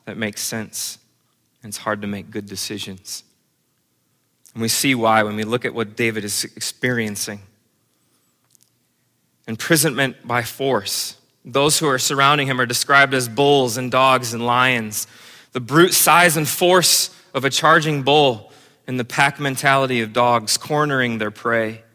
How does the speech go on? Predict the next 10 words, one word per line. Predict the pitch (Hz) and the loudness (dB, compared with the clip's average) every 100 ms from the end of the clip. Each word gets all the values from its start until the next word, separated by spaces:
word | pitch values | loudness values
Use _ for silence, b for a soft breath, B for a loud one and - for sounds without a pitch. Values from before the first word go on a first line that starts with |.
| _ _ _ _ | _ _ _ _
The | 117 | -8
strength | 110 - 139 131 131 | -6 -2 0 0 -2
and | 127 120 | -10 -8
ferocity | 123 123 135 - 135 123 113 | -2 0 0 -2 -4 -2 -2
and | 104 | -6
fear | - - 151 151 127 107 - b b b b b - | -10 -2 2 4 4 0 -8 b b b b b -4
that | 127 | -2
a | 117 | 0
lion | 113 117 120 113 104 98 - _ - | 0 0 -2 -4 -8 -12 -20 _ -12
brings. | 107 104 98 95 - - | -10 -8 -12 -16 -14 -14